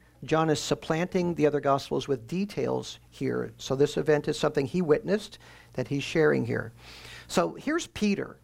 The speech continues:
Now, if you've read the Bible, what's Peter like? Impulsive, rash, passionate, and of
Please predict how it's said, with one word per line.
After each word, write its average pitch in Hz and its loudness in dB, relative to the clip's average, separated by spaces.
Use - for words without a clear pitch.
Now, 175 4
if - -8
you've 208 -2
read 202 2
the 190 -2
Bible, 135 2
what's 175 0
Peter 120 -4
like? - -10
Impulsive, 185 2
rash, 170 2
passionate, 190 0
and 185 4
of - 4